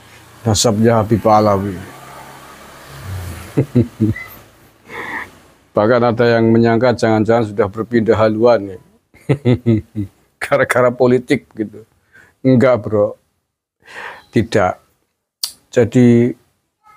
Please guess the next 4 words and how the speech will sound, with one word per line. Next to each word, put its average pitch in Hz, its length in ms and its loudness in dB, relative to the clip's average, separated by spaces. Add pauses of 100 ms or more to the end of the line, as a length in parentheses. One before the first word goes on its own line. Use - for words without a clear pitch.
(600)
mengapa 120 720 4 (560)
saya 107 400 -2
jarang 90 640 -2 (800)
membahas 87 720 0